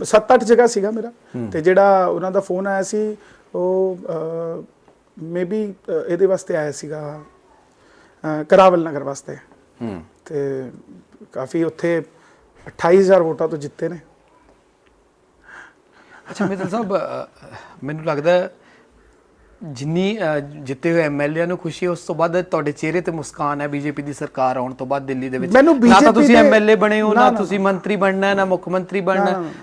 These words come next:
Speaker 2: ਨਾ ਤੁਹਾਨੂੰ ਕੋਈ ਸਰਕਾਰੀ ਪਦ ਮਿਲਣਾ ਹੈ।
Speaker 1: ਨਾ, ਨਾ, ਨਾ।
Speaker 2: ਤਾਂ ਖੁਸ਼ੀ?
Speaker 1: ਖੁਸ਼ੀ ਇਸ ਚੀਜ਼ ਦੀ ਹੈ ਨਾ, ਦੇਸ਼ ਆਪਣਾ ਹੈ।
Speaker 2: ਹੂੰ।
Speaker 1: ਜਦੋਂ ਦੇਸ਼ 'ਚ ਇੱਦਾਂ ਦੀ ਸਰਕਾਰ ਆਊਗੀ, ਜਿਹੜੀ, ਅ, ਕੰਮ ਕਰਨ ਲਈ ਆਈ ਹੈ, ਯਮੁਨਾ, ਮੈਂ ਫੇਰ ਕਹਿ ਰਿਹਾ,
Speaker 2: ਹੂੰ।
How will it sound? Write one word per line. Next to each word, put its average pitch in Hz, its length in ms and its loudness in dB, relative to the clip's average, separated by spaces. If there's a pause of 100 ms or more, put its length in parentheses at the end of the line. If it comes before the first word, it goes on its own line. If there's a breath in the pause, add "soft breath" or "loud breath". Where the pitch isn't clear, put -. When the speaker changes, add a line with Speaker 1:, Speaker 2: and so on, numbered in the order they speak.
Speaker 2:
ਨਾ 185 100 2
ਤੁਹਾਨੂੰ 180 260 2
ਕੋਈ 196 140 2
ਸਰਕਾਰੀ 180 460 2
ਪਦ 170 240 2
ਮਿਲਣਾ 185 320 2
ਹੈ। 185 100 0
Speaker 1:
ਨਾ, 160 80 -6
ਨਾ, 160 80 -10
ਨਾ। - 400 -18
Speaker 2:
ਤਾਂ - 80 -6 (580)
ਖੁਸ਼ੀ? 240 460 -4 (140)
Speaker 1:
ਖੁਸ਼ੀ 254 340 4
ਇਸ 320 260 4
ਚੀਜ਼ 277 240 4
ਦੀ 285 120 6
ਹੈ 220 80 10
ਨਾ, 254 80 4
ਦੇਸ਼ 233 340 8
ਆਪਣਾ 220 300 2
ਹੈ। 139 120 -8 (380)
Speaker 2:
ਹੂੰ। 127 260 -8
Speaker 1:
ਜਦੋਂ 190 200 4
ਦੇਸ਼ 226 280 8
'ਚ - 60 -6
ਇੱਦਾਂ 233 260 6
ਦੀ 240 100 -2
ਸਰਕਾਰ 208 560 4
ਆਊਗੀ, 175 420 -2 (420 soft breath)
ਜਿਹੜੀ, 226 680 8
ਅ, 185 280 4 (400 soft breath)
ਕੰਮ 226 260 6
ਕਰਨ 226 260 8
ਲਈ 185 180 4
ਆਈ 151 220 -2
ਹੈ, 147 180 -12
ਯਮੁਨਾ, 226 340 8
ਮੈਂ 208 200 2
ਫੇਰ 202 280 8
ਕਹਿ 190 180 2
ਰਿਹਾ, 165 120 -2
Speaker 2:
ਹੂੰ। 127 360 -16